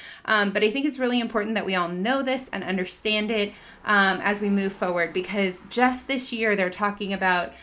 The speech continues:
I just read an article from fee that, um, it's looking like homeschool has more than doubled, like, the n-, entire number of homeschoolers in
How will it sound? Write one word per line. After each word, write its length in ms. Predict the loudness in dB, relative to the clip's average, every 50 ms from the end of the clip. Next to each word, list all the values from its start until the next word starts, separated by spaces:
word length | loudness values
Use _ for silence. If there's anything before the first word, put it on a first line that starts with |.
| -20 -16 -8 -4
I 80 | -2
just 220 | -2 0 -2 0 0
read 120 | 0 0
an 120 | 0 0 0
article 420 | 2 2 2 2 2 0 0 0
from 300 | 0 -2 -4 -4 -4 -4
fee 680 | -8 -10 -8 -6 -4 -4 -4 -4 -4 -4 -6 -6 -8 -12 -20 -20 -14 _
that, 580 | -4 2 6 8 8 10 10 8 6 4 2 2
um, 340 | 2 4 4 4 2 0 -2
it's 240 | -2 -2 -2 -2 -2
looking 260 | -2 -2 -2 -2 -2
like 200 | 0 0 -2 -2
homeschool 600 | -2 -4 -2 -2 -2 -4 -4 -4 -4 -2 -2 -2 -2
has 280 | 0 -2 -2 -2 -4
more 360 | -8 -8 -6 -4 -2 -2 -2
than 360 | -2 -2 -4 -4 -4 -6 -8 -6
doubled, 500 | -4 -2 -2 -2 -2 -4 -2 -2 -2 -2
like, 180 | -4 -4 -2 -2
the 80 | -2
n-, 180 | -2 -2 -2 -6 -6 -6
entire 460 | -4 -4 -4 -4 -4 -2 0 0 0
number 360 | 0 -2 -2 -4 -2 -2 -2 -2
of 100 | -4 -4
homeschoolers 720 | -6 -6 -6 -6 -8 -8 -6 -2 0 0 0 0 -2 -4
in 460 | -6 -4 -4 -2 -2 -2 -2 -4 -6